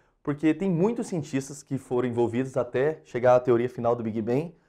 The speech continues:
mas tem três que eu sempre aparecem, em concursos principalmente. Então, vamos começar com o famoso gênio do gênio, certo?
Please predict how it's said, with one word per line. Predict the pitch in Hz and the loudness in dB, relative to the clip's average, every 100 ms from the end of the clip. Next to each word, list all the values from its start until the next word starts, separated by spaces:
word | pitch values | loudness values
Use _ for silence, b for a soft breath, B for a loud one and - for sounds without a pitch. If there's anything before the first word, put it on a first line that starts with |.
| b b | b b
mas | 143 151 | -2 -2
tem | 196 196 | -2 -6
três | - 180 208 208 | 4 6 6 2
que | 208 | 2
eu | 196 | 0
sempre | 196 220 226 | 0 -4 0
aparecem, | 220 214 139 104 - 113 - _ _ _ _ | 0 2 2 0 -4 -14 -18 _ _ _ _
em | 175 | -10
concursos | 185 185 180 175 175 170 | -2 -2 0 0 0 -4
principalmente. | - 165 - 160 110 110 _ | -12 -12 -6 -6 -6 -10 _
Então, | - 190 190 B B B | -4 -4 -6 B B B
vamos | 208 208 | 0 0
começar | 208 196 - 190 | -2 -4 -2 -2
com | 190 196 196 - | 0 -2 -2 -4
o | - | -4
famoso | 190 143 143 175 120 110 110 _ _ _ | 0 4 6 6 4 -2 -8 _ _ _
gênio | - 110 127 123 | -14 -6 -4 -2
do | 113 | -4
gênio, | 107 139 113 98 | -2 -2 -4 -6
certo? | - 123 120 | 0 0 0